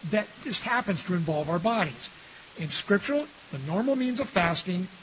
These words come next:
involved abstaining from all food, solid or liquid,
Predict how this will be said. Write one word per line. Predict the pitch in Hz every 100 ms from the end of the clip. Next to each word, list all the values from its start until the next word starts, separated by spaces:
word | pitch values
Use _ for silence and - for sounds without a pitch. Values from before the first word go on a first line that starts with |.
| - - - -
involved | 185 156 160 156 147
abstaining | 151 139 - 190 202 196
from | 175 160 160 -
all | 175 247
food, | - 208 180 170 185 - - - - -
solid | - 139 165 226 302
or | 302
liquid, | 208 - 170